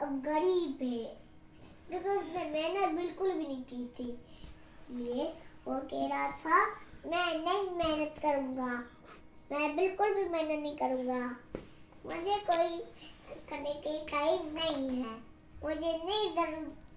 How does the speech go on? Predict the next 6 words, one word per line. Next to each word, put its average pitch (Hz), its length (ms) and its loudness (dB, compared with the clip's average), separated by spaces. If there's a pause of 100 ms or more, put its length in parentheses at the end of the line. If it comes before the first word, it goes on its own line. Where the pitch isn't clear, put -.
(180)
करना।" 240 280 -10 (1160)
फिर 381 300 2
वो, 311 240 8 (540)
फिर 349 80 4
उसके 370 500 0
पापा 320 960 4